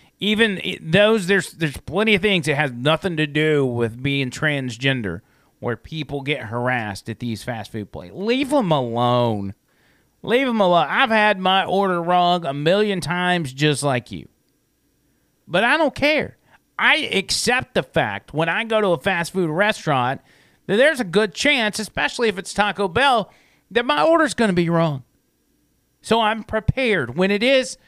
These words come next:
I'm mentally prepared. And then I move on with my day, or I get back in the drive-thru line, or whatever. Leave 'em alone. That's all I'm saying. First, I'm sticking up for the kids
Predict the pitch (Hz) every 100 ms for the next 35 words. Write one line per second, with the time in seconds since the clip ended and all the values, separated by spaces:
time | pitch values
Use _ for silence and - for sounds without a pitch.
0 | _ _ _ 165 156 165 196 208 208 208
1 | 196 - 165 165 151 101 71 _ _ _
2 | _ _ _ _ _ _ _ _ _ 113
3 | 110 107 98 107 127 170 180 190 175 208
4 | 202 208 208 196 _ _ _ - 117 110
5 | 110 127 165 190 208 208 214 214 214 208
6 | 180 208 208 208 202 190 131 165 190 160
7 | - - _ _ _ _ _ _ _ _
8 | _ - 107 143 175 120 92 69 - -
9 | - 131 147 - 107 90 - 64 52 -
10 | _ _ _ - - _ _ - 190 233
11 | 233 208 - 226 220 214 - 196 - 240
12 | 254 262 202 - -